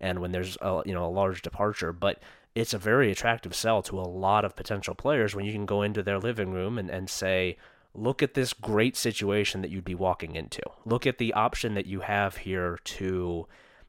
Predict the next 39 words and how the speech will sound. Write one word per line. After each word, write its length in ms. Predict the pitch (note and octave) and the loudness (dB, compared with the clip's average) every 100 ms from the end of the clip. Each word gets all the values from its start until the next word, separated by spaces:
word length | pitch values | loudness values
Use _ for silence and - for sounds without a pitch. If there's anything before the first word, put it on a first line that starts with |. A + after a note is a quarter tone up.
| - | -6
you 80 | G#2+ | -2
know, 100 | G2 | 2
yeah, 200 | C#3 B2+ | 4 6
you 140 | A2 | 4
could 140 | - A2 | 0 2
go 140 | G2 | 2
somewhere 460 | F#2+ F#2+ F2+ F#2 G2+ | 2 0 -2 0 0
and, 100 | F#2+ | -2
and 220 | F2 F2+ | -4 -6
try 160 | - F2+ | -4 -2
to 80 | |
help 180 | E2+ F2+ | -2 -2
them 120 | F2+ E2+ | -4 -6
build 200 | E2+ E2+ | -4 -4
it 120 | E2 | -4
up, 200 | F2 - | -4 -2
or 220 | - D#3 G2+ | 0 2 2
you 80 | |
could 160 | G#2 G2+ | 0 -2
win 200 | G#2+ G#2 | 0 2
right 160 | G#2 F2 | 2 2
away 280 | G2+ B2 F#2+ | 2 4 2
and 100 | F#2+ | 2
not 220 | F#2+ F2+ | 2 2
deal 220 | G#2 G#2 | 0 0
with 160 | D#2+ - | 0 -4
that." 260 | - - - | -6 -6 -8
<laughs> 240 | A#2+ A2 | 0 6
You 320 | G3 C3+ D#3+ | 8 8 6
know, 160 | A#2+ A#2 | 8 6
you 160 | B2 A#2+ | 4 4
don't, 280 | B2 A2+ A2+ | 6 4 2
you 100 | A#2 | 2
don't, 160 | A#2+ | 2
you 100 | A2+ | 2
don't 160 | A#2 G#2+ | 2 4
need 180 | B2+ C3+ | 2 0
to 60 | |
be 280 | A2 G2+ F2+ | 0 0 -2